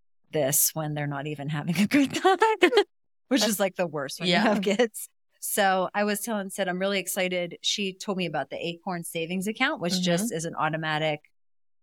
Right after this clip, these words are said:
Speaker 1: I think I deposit ten dollars from my account weekly. I don't even miss it. It's literally what I probably spend at Starbucks in two days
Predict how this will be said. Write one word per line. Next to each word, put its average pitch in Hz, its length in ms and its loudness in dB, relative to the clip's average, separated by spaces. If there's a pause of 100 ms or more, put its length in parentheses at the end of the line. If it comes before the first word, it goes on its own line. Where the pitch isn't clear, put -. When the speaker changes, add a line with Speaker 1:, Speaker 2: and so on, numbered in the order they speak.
(220)
Speaker 1:
I 175 100 0
think 185 200 -2
I 170 160 2 (180)
deposit 165 540 -2
ten 175 260 2
dollars 165 500 0
from 160 240 0
my 151 140 -4
account 151 500 -4 (200)
weekly. 240 600 -4 (420)
I 175 80 0
don't 180 180 4
even 196 260 4
miss 165 240 0
it. 170 220 2
It's - 180 -10
literally 160 420 -4
what 147 120 -4
I 143 80 -4
probably 147 480 -6
spend 147 280 -6
at - 80 -10
Starbucks 131 540 -4
in 151 100 -6
two 151 180 -6
days 160 440 0